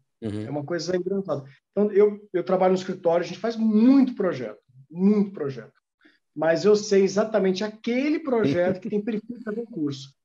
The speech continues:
Speaker 2: Não é todo projeto. Às vezes a pessoa fica frustrada. "Poxa, mandei um monte de coisa pro concurso, não fui selecionado pra nada."
Speaker 1: Aham.
Speaker 2: Você tem que avaliar se o projeto que você tá fazendo tem um perfil
Speaker 1: Perfil do concurso.
Speaker 2: adequado
Speaker 1: É.
Speaker 2: pra esse concurso, entendeu?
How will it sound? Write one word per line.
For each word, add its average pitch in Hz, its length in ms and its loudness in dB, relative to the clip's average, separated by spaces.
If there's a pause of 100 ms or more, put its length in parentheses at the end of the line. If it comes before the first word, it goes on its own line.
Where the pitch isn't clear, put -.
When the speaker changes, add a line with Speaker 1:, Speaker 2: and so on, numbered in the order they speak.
(140)
Speaker 2:
Não 240 100 0
é - 20 -6
todo 233 320 2
projeto. 143 460 0
Às 208 120 2
vezes 240 160 -4
a - 40 -14
pessoa 233 220 -4
fica - 160 -8
frustrada. 208 460 -4 (460)
"Poxa, 247 340 4
mandei 214 280 4
um 220 60 4
monte 240 280 0
de 220 100 -8
coisa 214 400 2
pro 196 120 -6
concurso, 208 500 -4
não 208 180 -6
fui 220 340 -4 (340)
selecionado 214 640 2
pra 226 180 2
nada." 160 420 0 (220)
Speaker 1:
Aham. 110 280 -2
Speaker 2:
Você - 120 -20
tem 254 100 -6
que 277 60 -2
avaliar 240 520 -2
se - 80 -12
o - 60 -10
projeto 190 380 0
que - 60 -20
você 190 100 -4
tá 180 120 -6
fazendo 196 600 -2 (380)
tem 285 220 0
um 349 140 -2
perfil 220 500 0
Speaker 1:
Perfil 226 340 2
do 107 80 -6
concurso. 180 360 0
Speaker 2:
adequado 165 360 -12 (280)
Speaker 1:
É. 104 220 -6 (100)
Speaker 2:
pra 185 140 0
esse 185 120 -2
concurso, 254 580 -4 (320)
entendeu? 131 480 -10